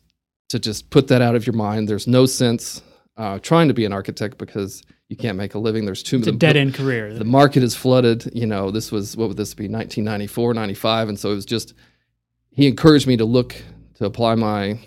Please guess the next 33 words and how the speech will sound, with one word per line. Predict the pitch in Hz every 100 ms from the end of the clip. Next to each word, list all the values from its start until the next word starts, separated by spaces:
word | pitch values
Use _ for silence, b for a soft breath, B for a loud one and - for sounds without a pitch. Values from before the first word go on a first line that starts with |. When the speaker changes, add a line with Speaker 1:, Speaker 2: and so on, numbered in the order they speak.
| _
Speaker 1:
skill | - - - 123 110
set, | - 110 101 -
uh, | 104 98
whatever | 101 101 95
that | 98
is | 101 92
for | -
a | 90
sixteen-year-old | - 92 - 104 95 90
boy, | 107 104 104 b b b b -
um, | 104 101 104 -
to | - 123
something | 110 - 123 123 117
else. | 120 104 -
And | 107
so | 107
that's | 110 -
when | 110
I | 101
started | - 104 101
looking | 120 113 101
for | - 101 92 _ _ _ _ _ _ -
other | 131 123
design | 120 120 120 117
outlets | 110 92 113 107 -
and, | 101 90 - _
and | 101 101
building | 127 117 110
things | 104 110 101
and | 98
that | 104
kind | 101 98
of, | 98